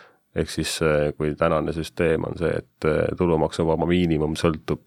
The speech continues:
äh, sinu sissetulekute suurusest, siis, äh, kahekümne viiendast aastast see on nii-öelda tagasi vana süsteemi juurde, kus, äh, kõigile on siis ühetaoline maksuvabastus, mis on siis,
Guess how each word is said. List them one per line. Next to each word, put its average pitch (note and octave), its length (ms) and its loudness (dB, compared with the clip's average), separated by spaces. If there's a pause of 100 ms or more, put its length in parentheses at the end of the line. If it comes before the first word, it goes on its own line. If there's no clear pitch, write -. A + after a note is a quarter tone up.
äh, D#2 360 0
sinu D#2 200 0
sissetulekute E2 720 -2
suurusest, E2 640 2
siis, E2 300 -2 (140)
äh, D#2+ 160 0 (180)
kahekümne E2 280 0
viiendast F#2+ 400 0
aastast - 460 -6
see E2+ 220 0
on E2+ 160 -2 (180)
nii-öelda E2+ 540 0 (720)
tagasi A2 380 0
vana A#2+ 260 2
süsteemi F#2 500 -2
juurde, F2+ 400 0
kus, F2 400 -4
äh, F2 420 2
kõigile F2 480 2
on E2+ 120 0
siis E2 160 -2
ühetaoline E2+ 580 2
maksuvabastus, E2 680 0
mis D2+ 220 -8
on D#2 140 -6
siis, D#2 240 -6